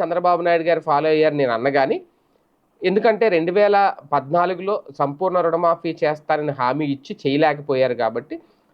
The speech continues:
మళ్ళీ రెండు వేల ఇరవై నాలుగులో నమ్మాలి అంటే,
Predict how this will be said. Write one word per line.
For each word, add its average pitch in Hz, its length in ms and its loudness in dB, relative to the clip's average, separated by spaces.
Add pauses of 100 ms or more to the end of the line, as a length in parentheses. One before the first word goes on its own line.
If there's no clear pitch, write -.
మళ్ళీ 180 240 4
రెండు 170 200 0
వేల 180 160 0
ఇరవై 165 240 2
నాలుగులో 160 380 0
నమ్మాలి 147 560 0
అంటే, 131 340 -2